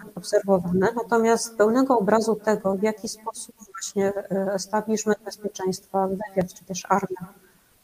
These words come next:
ocenia tą kwestię pod kątem bezpieczeństwa Izraela, czyli gdzie tutaj jest równowaga, tak? Na ile nasza jakaś, e, jakaś pomoc dla Ukrainy, pytanie,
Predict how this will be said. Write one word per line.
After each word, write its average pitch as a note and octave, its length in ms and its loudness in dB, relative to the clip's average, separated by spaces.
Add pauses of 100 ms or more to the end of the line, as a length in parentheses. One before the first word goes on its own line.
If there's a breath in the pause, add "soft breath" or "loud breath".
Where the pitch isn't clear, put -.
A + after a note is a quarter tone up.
(140)
ocenia C4 380 6
tą G#3+ 180 6
kwestię G3+ 440 2
pod A3+ 260 2
kątem B3 420 4
bezpieczeństwa G#3+ 580 -6
Izraela, F#3+ 540 4 (880)
czyli G#3+ 640 4 (600)
gdzie B3 280 6
tutaj B3 360 4
jest A3+ 180 4
równowaga, G3 640 2
tak? G#3+ 360 0 (120)
Na - 60 2 (160)
ile A3+ 280 4 (680)
nasza A3 540 4
jakaś, G#3 640 0
e, G#3 360 2
jakaś G3+ 280 -6
pomoc A3 380 0
dla G3+ 140 6
Ukrainy, G3 640 0 (100)
pytanie, G3+ 240 -4